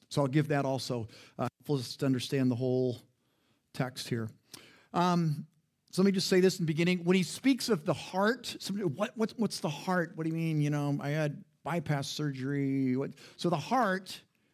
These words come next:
is the, the place where it, it's a place of our desires, place of our ambitions, our goals.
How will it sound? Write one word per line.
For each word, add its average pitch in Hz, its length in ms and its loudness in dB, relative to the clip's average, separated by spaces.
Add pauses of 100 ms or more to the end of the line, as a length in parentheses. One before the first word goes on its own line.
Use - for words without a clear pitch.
(540)
is 175 260 2
the, 185 260 0
the 160 120 -2
place 190 720 0 (400)
where 156 560 2 (1400)
it, 160 180 -2
it's - 140 -6
a - 20 -20
place 185 220 0
of 156 80 -2
our 156 80 0
desires, 175 920 2 (800)
place - 260 -6
of 151 120 -8
our 151 160 2
ambitions, 175 1160 2
our 156 120 0
goals. 170 520 4